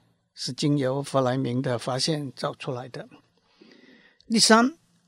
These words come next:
如果没有几年以前眼泪掉在浅碟里头的经验，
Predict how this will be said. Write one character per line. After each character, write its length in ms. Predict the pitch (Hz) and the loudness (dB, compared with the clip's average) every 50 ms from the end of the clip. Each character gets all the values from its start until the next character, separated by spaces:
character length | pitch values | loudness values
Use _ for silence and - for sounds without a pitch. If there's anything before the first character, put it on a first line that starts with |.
| _ _ _ | _ _ _
如 200 | - 196 240 254 | 0 2 2 2
果 180 | 196 160 135 | 2 2 0
没 240 | 139 139 139 160 170 | 0 0 0 2 2
有 180 | 165 160 151 139 | 2 2 0 0
几 200 | - - 151 135 | -2 -2 -2 0
年 180 | 143 165 190 | 0 0 -2
以 80 | 180 151 | -2 -4
前 460 | - - - 156 135 151 165 254 214 _ _ _ _ _ _ _ _ _ - | 0 0 2 2 2 0 -2 -4 -6 _ _ _ _ _ _ _ _ _ -2
眼 240 | 170 143 131 139 170 | 0 2 4 4 6
泪 200 | 208 196 165 147 | 6 6 4 4
掉 240 | 165 - 208 185 | 2 2 2 2
在 300 | 151 - 175 156 147 147 | 4 2 0 0 0 -2
浅 240 | 131 - - 135 123 | -4 -4 -2 -2 0
碟 160 | 123 139 147 | 0 -2 -2
里 140 | 160 160 135 | -2 -4 -4
头 160 | 117 - 135 | -6 -6 -8
的 80 | 139 147 | -10 -8
经 260 | - - 180 202 220 | -6 -2 0 2 4
验， 260 | 240 226 196 - - | 4 2 2 -2 -8